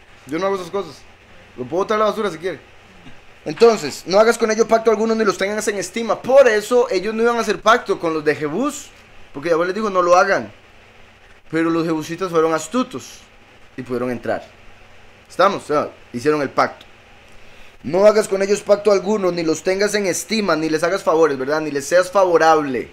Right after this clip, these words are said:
El punto para evitar que te induzcan a la idolatría.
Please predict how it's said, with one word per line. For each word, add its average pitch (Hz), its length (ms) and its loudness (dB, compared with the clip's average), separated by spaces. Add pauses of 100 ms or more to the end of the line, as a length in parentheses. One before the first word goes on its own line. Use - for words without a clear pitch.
(840)
El 170 160 -2
punto 208 340 2
para 180 200 6
evitar 170 340 4
que 190 100 0
te 180 100 -2
induzcan 156 420 -2
a 156 40 2
la 156 80 4
idolatría. 147 560 2